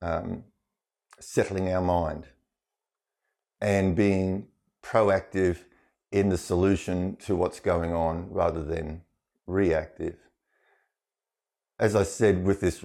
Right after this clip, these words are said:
with this recent news, we know there's something there that they've got to investigate,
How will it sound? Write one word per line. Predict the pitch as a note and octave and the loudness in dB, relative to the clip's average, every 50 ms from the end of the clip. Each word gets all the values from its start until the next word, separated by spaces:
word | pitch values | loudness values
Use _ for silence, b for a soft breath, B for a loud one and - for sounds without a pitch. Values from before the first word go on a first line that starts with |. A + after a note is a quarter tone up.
| - _ | -12 _
with | - A2 A#2 - G2+ G#2 | -2 -2 0 0 -2 -2
this | F#2 F2 - - | -4 -4 -2 0
recent | G2+ G2+ - - F#2 - - | 0 0 0 -2 -6 -10 -8
news, | F#2 F2+ F2 E2+ F#2 G2 G2 - - _ _ _ _ _ _ _ _ _ _ _ _ _ _ _ _ _ _ _ _ _ _ _ _ _ _ _ _ _ - F#2+ - - - | -8 -6 -4 -2 -2 -2 -4 -8 -14 _ _ _ _ _ _ _ _ _ _ _ _ _ _ _ _ _ _ _ _ _ _ _ _ _ _ _ _ _ -14 -14 -12 -8 -2
we | A2 G#2 G#2+ | 0 2 4
know | G2+ G2+ A2 A#2+ B2 | 4 4 4 4 4
there's | F#3+ - - - - | 4 4 4 2 2
something | - - A2 A#2 A2+ - G2+ F#2+ F2+ | -2 -2 -2 -2 -2 -2 -2 -2 0
there | E2+ G2+ A2 G2+ F2 E2+ F2 G2+ G2+ | 2 2 4 4 4 2 2 0 -2
that | F2+ G#2 G2 | -4 -6 -4
they've | - F#2 E2+ | -4 -2 -2
got | - F#2 | 0 0
to | F2+ F2 | 2 2
investigate, | F2 F2 D#2+ F#2+ F#2+ F2+ - - E2+ D#2+ E2 D#2+ E2 - - | 0 0 -2 -2 -4 -4 -6 -8 -8 -6 -4 -4 -4 -4 -6